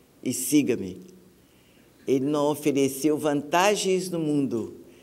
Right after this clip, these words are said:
e nem folga. "Tome de sua cruz."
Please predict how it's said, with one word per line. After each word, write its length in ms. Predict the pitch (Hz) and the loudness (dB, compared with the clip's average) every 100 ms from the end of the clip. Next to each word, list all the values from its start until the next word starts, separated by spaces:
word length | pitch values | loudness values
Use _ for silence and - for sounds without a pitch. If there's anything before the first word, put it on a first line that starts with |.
| - - _ _ _ - _ - | -20 -20 _ _ _ -20 _ -2
e 100 | 135 | 2
nem 280 | 139 190 220 | 4 4 2
folga. 800 | - 135 127 120 120 110 104 - - - _ - | 2 4 4 2 -2 -6 -10 -18 -20 -20 _ -2
"Tome 320 | 151 196 202 | 0 0 -4
de 160 | 147 | -4
sua 340 | 160 - 220 220 | -6 -6 -6 -6
cruz." 640 | - 107 92 - - - | -10 -12 -12 -16 -18 -20